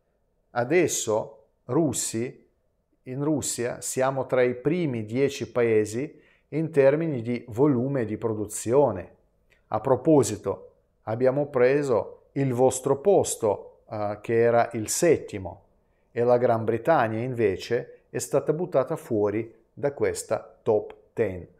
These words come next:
Quindi, cari amici, asfaltato in maniera veramente gentile ma spietata questa propagandista britannica. Questo, cari amici, è ciò che io chiamo, eh,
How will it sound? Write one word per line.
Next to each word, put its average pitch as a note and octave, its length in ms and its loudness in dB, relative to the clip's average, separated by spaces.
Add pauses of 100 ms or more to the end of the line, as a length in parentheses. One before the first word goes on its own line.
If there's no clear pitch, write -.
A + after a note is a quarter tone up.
(400)
Quindi, A#2+ 300 -8
cari A2 240 -2
amici, A2+ 520 -12 (380)
asfaltato B2 1400 2 (160)
in A#2 180 -8
maniera A#2+ 560 0
veramente A2+ 760 -4
gentile A#2 720 -2
ma G#2+ 160 -4
spietata A#2 880 -2
questa G2+ 340 -6
propagandista G#2+ 1160 -4 (420)
britannica. A2+ 920 -2
Questo, F3 420 -2
cari B2 220 0
amici, C3 380 -6
è - 180 -8
ciò D#3+ 240 -2
che D#3+ 140 -4
io B2+ 220 2
chiamo, B2+ 640 0 (1120)
eh, A2 340 -4